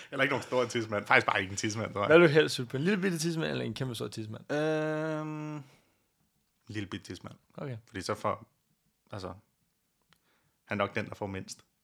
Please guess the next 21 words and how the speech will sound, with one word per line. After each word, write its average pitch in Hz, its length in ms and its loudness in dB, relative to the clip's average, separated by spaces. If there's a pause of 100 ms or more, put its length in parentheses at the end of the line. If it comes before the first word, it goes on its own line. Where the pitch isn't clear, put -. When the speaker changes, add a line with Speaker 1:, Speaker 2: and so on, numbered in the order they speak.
(100)
Speaker 2:
Mm. 113 260 -6 (520)
Speaker 1:
Ja. - 120 -8 (960)
Speaker 2:
Jeg 135 140 6
har 131 100 12
lidt 120 180 2
mere 117 120 0
sådan... 117 120 -4
Jeg 123 80 2
Speaker 1:
For 113 40 2
Speaker 2:
gør 123 80 8
Speaker 1:
hans 123 60 8
Speaker 2:
ikke 123 100 0
Speaker 1:
skyld. 98 220 -2 (220)
Speaker 2:
Ja. 127 120 0 (1120)
Der 151 100 12
vil 143 120 10
jeg 131 60 10
jo 127 80 6
så 120 160 2
være 117 120 2
modsat. 110 320 -4